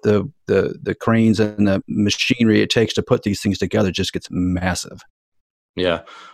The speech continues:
Speaker 2: I was watching a, a, a video. I think it was on, I think it was on Instagram. I'm sure the, a bigger clip is on, on YouTube, but they were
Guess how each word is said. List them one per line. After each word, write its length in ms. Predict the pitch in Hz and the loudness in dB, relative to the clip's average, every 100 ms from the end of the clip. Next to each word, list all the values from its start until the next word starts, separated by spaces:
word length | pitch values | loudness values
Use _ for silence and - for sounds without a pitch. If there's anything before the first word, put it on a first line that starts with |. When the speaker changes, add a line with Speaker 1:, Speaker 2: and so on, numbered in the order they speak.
| - | -2
Speaker 2:
I 60 | 113 | 2
was 100 | 113 | 2
watching 240 | 139 143 | 2 2
a, 60 | 127 | 2
a, 260 | 117 104 104 | 4 4 4
a 60 | |
video. 280 | 95 117 113 | 2 2 2
I 40 | |
think 200 | - 139 | 2 2
it 60 | 143 | 4
was 240 | 110 98 | 2 2
on, 500 | 104 98 92 90 87 - | 2 4 4 2 -4 -8
I 60 | - | -4
think 80 | |
it 60 | 175 | -2
was 100 | - | 0
on 80 | 90 | 0
Instagram. 420 | 95 92 90 90 | -2 0 0 2
I'm 80 | 87 | 0
sure 160 | - 98 | 2 2
the, 140 | 95 | 2
a 140 | 92 | 0
bigger 320 | 95 90 90 85 | 0 0 0 0
clip 260 | 101 90 | -2 -4
is 80 | 87 | -2
on, 300 | 87 82 80 | -2 -2 -4
on 160 | 82 82 | -4 -2
YouTube, 420 | 95 - 82 76 | -4 -2 -4 0
but 260 | 85 80 _ _ - _ _ _ - | 0 -2 _ _ -20 _ _ _ -2
they 180 | 104 107 | 0 2
were 560 | 101 98 95 90 87 | 2 2 4 2 0